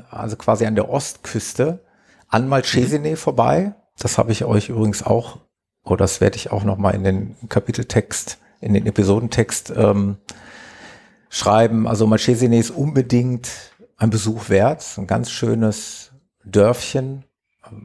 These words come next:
Speaker 1: Für mich eines der schönsten. Das haben wir aber diesmal ausgelassen, weil wir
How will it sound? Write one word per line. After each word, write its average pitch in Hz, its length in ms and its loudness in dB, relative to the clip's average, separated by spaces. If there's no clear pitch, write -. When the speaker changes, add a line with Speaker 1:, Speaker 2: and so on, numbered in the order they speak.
Speaker 1:
Für - 120 -8
mich 110 200 -2
eines 110 300 2
der 104 80 2
schönsten. 117 540 -2
Das - 140 -8
haben 135 80 0
wir 135 60 2
aber 117 120 -2
diesmal 123 320 0
ausgelassen, 139 800 -2
weil 113 240 2
wir 117 400 0